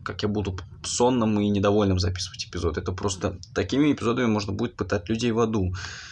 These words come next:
и основать таким образом новый поджанр хоррора. Тупая шутка предельно, но пусть будет. Собственно говоря, вот. Э, собственно говоря, вот. Качество, как всегда, оставляет желать лучшего, но я надеюсь, оно не будет слишком сильно врезаться в уши,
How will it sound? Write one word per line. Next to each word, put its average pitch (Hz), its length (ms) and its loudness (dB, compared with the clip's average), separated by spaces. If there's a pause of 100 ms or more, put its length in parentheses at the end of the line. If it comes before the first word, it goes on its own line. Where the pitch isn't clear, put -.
(220)
и 101 340 4 (200)
основать 104 400 0
таким 104 280 0
образом 101 280 0
новый 101 220 2
поджанр 101 480 2
хоррора. 90 500 0 (420)
Тупая 95 300 -2
шутка 117 300 -2
предельно, 95 440 2
но 90 300 2
пусть 90 140 -4
будет. - 260 -6 (840)
Собственно - 360 -6
говоря, 101 240 2
вот. - 220 -10 (840)
Э, 123 120 2
собственно 147 340 0
говоря, 135 220 4
вот. 120 240 2
Качество, - 400 0
как 107 120 0
всегда, 113 200 0
оставляет 110 420 2
желать 113 300 -2
лучшего, 151 300 0
но 110 100 2
я 113 60 0
надеюсь, 110 360 -2
оно 104 100 0
не 107 100 2
будет 104 180 -2
слишком 95 340 -6
сильно 104 320 0
врезаться 95 840 2
в 98 80 -2
уши, - 340 -2